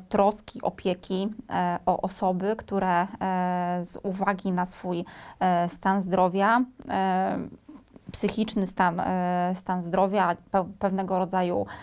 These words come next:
e, niepełnosprawność, albo też przez zaburzenia, e, związane na przykład, e, z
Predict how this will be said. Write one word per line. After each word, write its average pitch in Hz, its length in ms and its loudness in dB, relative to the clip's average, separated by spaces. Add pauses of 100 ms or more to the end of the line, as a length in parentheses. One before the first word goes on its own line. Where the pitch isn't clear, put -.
(200)
e, 175 400 2
niepełnosprawność, 190 1040 0 (840)
albo 196 360 6
też 185 180 -2
przez 185 280 -2
zaburzenia, 185 800 0
e, 190 600 -2
związane 196 480 2
na 180 100 0
przykład, 190 520 -2 (420)
e, 190 500 4
z - 340 -4